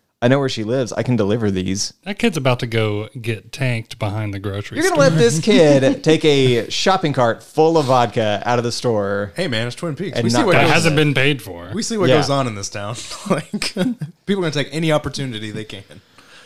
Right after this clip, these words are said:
Speaker 1: Hey, Susan, any idea why we're missing twelve
Speaker 3: Yeah.
Speaker 1: bottles of vodka?
Speaker 3: What would, what would you do if you were him in that age?
Speaker 2: That sounds like a lot of work.
Speaker 1: I would, yeah, that sounds like more effort than just restocking that throughout the day.
Speaker 2: I would have
Speaker 3: It's
Speaker 2: been
Speaker 3: also
Speaker 2: like,
Speaker 3: no, I would
Speaker 2: "That's
Speaker 3: just take,
Speaker 2: fucking
Speaker 3: no, I would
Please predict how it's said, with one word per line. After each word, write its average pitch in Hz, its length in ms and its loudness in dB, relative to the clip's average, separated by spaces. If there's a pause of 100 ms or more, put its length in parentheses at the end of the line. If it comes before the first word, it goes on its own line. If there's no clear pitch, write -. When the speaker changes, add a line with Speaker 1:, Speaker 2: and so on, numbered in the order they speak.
(100)
Speaker 1:
Hey, 135 100 4
Susan, 311 300 -2
any 262 240 0
idea 226 260 2
why 190 120 2
we're 180 120 0
missing 139 720 -4
twelve 160 580 2
Speaker 3:
Yeah. 107 120 -4
Speaker 1:
bottles 123 420 0
of 104 120 -6
vodka? 139 580 -4 (140)
Speaker 3:
What 233 140 0
would, 180 120 -2 (140)
what 233 120 -4
would 180 160 -4
you 220 100 -4
do 113 200 -6
if 87 100 -18
you 90 100 -8
were 82 100 -8
him 82 220 -14 (520)
in 101 100 -10
that 85 180 -10
age? - 300 -18 (960)
Speaker 2:
That 170 180 -8
sounds 202 500 -4
like 156 240 -6
a 139 60 -6
lot 117 240 -4
of 92 160 -12
work. 104 500 -12
Speaker 1:
I 127 60 -4
would, 175 100 -4 (320)
yeah, 131 200 4
that 180 120 4
sounds 269 160 0
like 156 140 -2
more 131 240 2
effort 147 280 0
than 120 200 0
just 113 240 -2
restocking 113 560 -2
that 107 180 -4
throughout 110 240 -2
the 107 60 -8
day. 113 260 -4
Speaker 2:
I 131 60 4
would 143 60 6
have - 60 4
Speaker 3:
It's 131 80 2
Speaker 2:
been 131 100 4
Speaker 3:
also 123 100 4
Speaker 2:
like, 110 280 -2
Speaker 3:
no, 156 200 0
I 123 100 2
would 160 60 0
Speaker 2:
"That's 156 80 -4
Speaker 3:
just 151 140 -6
take, 156 100 -2
Speaker 2:
fucking 117 260 0
Speaker 3:
no, 156 120 0
I 127 120 4
would 156 60 4